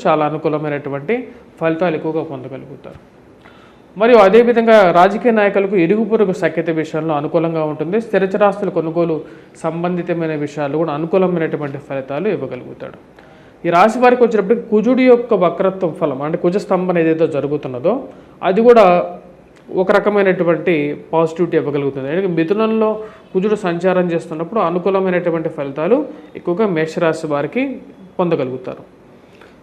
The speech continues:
కానీ కుజుడు నీచత్వం పడుతున్నప్పుడు, ఎప్పుడైతే కుజుడు నీచత్వం పడుతూ కర్కాటకంలో పోయినప్పుడు, ఆ టైంలో కొంచెం జాగ్రత్తలు అనేవి కూడా తీసుకోవాలి, in between పీరియడ్స్‌లో కూడా. ఎందుకంటే రెండు వేల ఇరవై ఐదులో కుజుడు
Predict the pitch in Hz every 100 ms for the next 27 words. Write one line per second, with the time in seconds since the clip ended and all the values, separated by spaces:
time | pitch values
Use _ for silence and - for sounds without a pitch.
0 | - 233 190 208 240 220 208 220 214 208
1 | 185 175 175 151 135 147 202 180 160 180
2 | 180 180 156 - 165 180 170 160 170 170
3 | 156 156 151 165 143 160 151 156 147 139
4 | 135 135 208 214 185 190 196 202 196 160
5 | 147 135 135 147 147 160 147 143 139 147
6 | 180 156 139 - 135 147 160 160 160 143
7 | 147 139 - 135 135 143 - - - -
8 | - 170 185 214 165 165 190 214 190 180
9 | 185 190 185 180 208 180 170 196 196 180
10 | 180